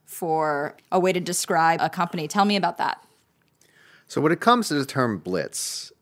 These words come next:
Speaker 2: obviously the original origin of the word blitz is in World War Two and the concept of blitzkrieg or lightning war. And one of the reasons we decided to stick with it, despite the fact that there's some problematic nature to the term itself,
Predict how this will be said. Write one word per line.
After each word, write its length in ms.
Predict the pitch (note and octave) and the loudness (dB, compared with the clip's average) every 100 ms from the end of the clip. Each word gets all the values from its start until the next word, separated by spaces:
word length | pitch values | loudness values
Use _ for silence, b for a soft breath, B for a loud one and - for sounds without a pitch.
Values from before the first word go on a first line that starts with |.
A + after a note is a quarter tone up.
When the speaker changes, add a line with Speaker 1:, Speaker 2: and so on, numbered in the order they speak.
| - | 2
Speaker 2:
obviously 640 | C#3 C#3 C#3 - C3 A#2 | 2 4 2 2 0 2
the 140 | A2+ G#2+ | 2 2
original 340 | B2 A#2+ A#2+ | 0 0 0
origin 460 | A2 A2 G#2+ G#2+ G#2 | 2 2 0 -4 -8
of 100 | G2 | -8
the 80 | |
word 380 | G2 G#2 G2+ F#2+ | -2 -2 -2 -4
blitz 480 | G#2 G2+ G#2 - - _ - | -2 -2 -2 -8 -12 _ -2
is 480 | A2 G2+ G2+ F#2 | 2 4 2 -2
in 400 | - G#2+ G2+ G2 | -6 -6 -4 -6
World 240 | F#2+ G2 F2+ | -4 -4 -4
War 160 | F2+ | -6
Two 500 | F2 - F2+ E2 D#2+ D#2+ | -8 -8 -6 -4 -6 -6
and 240 | F#2+ F#2 | -8 -8
the 40 | |
concept 480 | F#2+ - F#2+ - - | -10 -8 -8 -10 -12
of 100 | F2 | -12
blitzkrieg 600 | - G#2 - - F2 D#2 | -6 -6 -6 -8 -8 -6
or 100 | F2+ | -6
lightning 540 | F#2+ G2+ G#2 F#2+ E2 C#2 | -4 -2 -2 -4 -12 -12
war. 300 | C2+ G#1 - b b b b | -14 -14 -18 b b b b
And 480 | C3 C3+ C3 C3 C3+ C3 | 0 2 2 0 -2 -2
one 180 | D3 F#3+ | 0 2
of 40 | |
the 80 | G#3 | 2
reasons 300 | G3 D#3+ C#3+ | 2 0 0
we 100 | D3 | 0
decided 420 | C#3 - D3 C3+ | 0 0 2 2
to 60 | A2+ | -2
stick 400 | - - C4 - | -6 -4 -2 -2
with 200 | G2+ - | -2 0
it, 180 | G2 | -2
despite 380 | - - - C3+ | -2 -2 2 2
the 80 | B2+ | 0
fact 240 | - A2+ | 0 0
that 80 | - | -2
there's 100 | F#2+ | -8
some 160 | - G#2+ | -8 -8
problematic 720 | - A2+ G#2+ G2+ G#2 G2 F#2 | -2 0 0 -2 -2 -2 -4
nature 380 | G#2+ A2 A2+ F#2+ | -4 -4 -4 -6
to 160 | E2+ F2+ | -6 -10
the 100 | F2+ | -8
term 280 | - C#3+ | -2 -2
itself, 360 | A#2 - F#3 D3 | 0 2 2 2